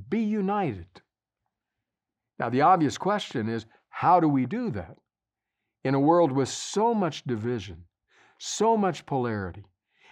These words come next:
in a world of division between Jew and Gentile, slave and free, how to do it? Well, Paul tells them how to do it. In a verse we're about to read, he will say,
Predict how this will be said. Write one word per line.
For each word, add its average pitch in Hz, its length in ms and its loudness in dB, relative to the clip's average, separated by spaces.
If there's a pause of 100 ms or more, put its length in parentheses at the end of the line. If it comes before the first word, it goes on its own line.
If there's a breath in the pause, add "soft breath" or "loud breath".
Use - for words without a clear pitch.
in 151 140 2
a 151 40 4
world 185 360 4
of 160 100 0
division 170 460 2
between 170 420 0
Jew 190 260 -2
and 175 120 0
Gentile, 147 520 -2
slave 190 480 -2
and 180 140 -2
free, 135 480 -2 (1200)
how 175 200 2
to 139 120 0
do 101 220 -4
it? - 240 -20 (1300)
Well, 101 100 -10
Paul 156 320 2
tells 196 400 0
them 104 160 -4
how 101 180 -6
to 98 80 -10
do 95 240 -8
it. - 160 -14 (720)
In 117 120 -2
a 117 40 0
verse 165 380 4
we're 170 160 4
about 165 300 0
to 147 100 -2
read, 143 340 4
he 185 220 -2
will 165 200 0
say, 117 540 -6